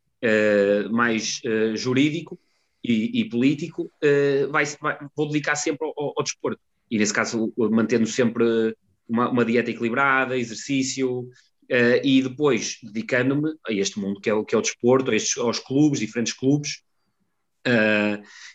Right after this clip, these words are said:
e, e fazendo por, por ser competitivo e poder ajudar sempre, sempre as equipas que represento. Eh, eu, eu comecei, comecei a carreira, de facto, a primeira, a primeira, a primeira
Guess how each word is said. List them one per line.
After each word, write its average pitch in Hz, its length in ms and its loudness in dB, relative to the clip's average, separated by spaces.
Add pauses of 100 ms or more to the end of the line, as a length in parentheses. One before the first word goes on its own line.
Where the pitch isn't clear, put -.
e, 107 540 4
e 95 40 0
fazendo 101 400 -2
por, 107 280 0
por - 100 -10
ser 117 120 0
competitivo 120 680 2
e 117 80 -2
poder 107 200 -2
ajudar 104 320 -2
sempre, 101 640 -2
sempre 98 280 -4
as 95 60 0
equipas - 320 -6
que - 140 -14
represento. 120 500 0 (480)
Eh, 123 380 4
eu, 147 180 2
eu 160 80 2
comecei, 151 400 -2
comecei 147 320 -2
a 135 40 2
carreira, 127 600 2
de - 160 -20
facto, 127 300 0
a - 20 -4
primeira, 123 300 -2
a - 20 -12
primeira, 127 340 -4
a 127 60 -8
primeira 117 720 0